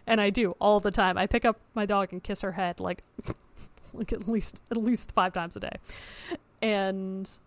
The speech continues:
it also is this thing that I, like, there's things I never expected about the kind of dog that I have now, where she is so small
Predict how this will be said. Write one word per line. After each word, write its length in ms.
it 220
also 380
is 100
this 400
thing 200
that 100
I, 100
like, 120
there's 180
things 200
I 60
never 260
expected 500
about 480
the 360
kind 200
of 60
dog 220
that 100
I 80
have 260
now, 200
where 160
she 160
is 100
so 220
small 400